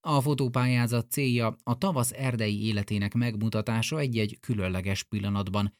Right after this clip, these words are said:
egyéni kreatív látásmóddal. A fotók digitális fényképezőgéppel, mobiltelefonnal vagy analóg fényképezőgéppel is készülhetnek, azonban csak e-mailen küldhetők be.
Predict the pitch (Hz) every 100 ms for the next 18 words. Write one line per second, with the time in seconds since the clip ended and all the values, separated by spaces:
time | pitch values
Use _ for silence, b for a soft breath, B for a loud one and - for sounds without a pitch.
0 | b _ 202 180 131 104 90 107 92 87
1 | 90 87 87 87 90 - 98 92 107 92
2 | - _ _ _ _ _ - 143 175 156
3 | 135 117 135 120 107 104 107 - 120 110
4 | 104 110 107 101 104 - 104 143 127 113
5 | 107 104 107 120 160 139 120 127 123 98
6 | 92 - 95 87 92 90 87 92 95 -
7 | 95 95 - 110 104 104 101 104 101 -
8 | b - 147 135 123 117 120 123 165 131
9 | 104 90 90 - 90 92 98 95 92 104
10 | -